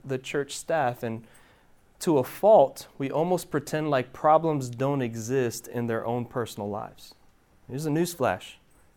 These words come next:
They're sinful, broken human beings in desperate need of a Savior, just like anyone who sits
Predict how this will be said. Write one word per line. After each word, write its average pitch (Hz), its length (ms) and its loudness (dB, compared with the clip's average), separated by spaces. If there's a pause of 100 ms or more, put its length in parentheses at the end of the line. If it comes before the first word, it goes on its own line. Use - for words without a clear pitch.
(180)
They're 117 260 -4 (100)
sinful, 143 560 -2
broken 123 600 -2 (320)
human 120 340 -2
beings 113 500 -4 (140)
in 117 140 -6
desperate 120 400 -4
need 110 320 -6 (180)
of 104 120 -6
a - 40 -14
Savior, 98 480 -6 (460)
just 131 280 0
like 117 360 0
anyone 127 520 -2
who 113 140 -10
sits - 540 -6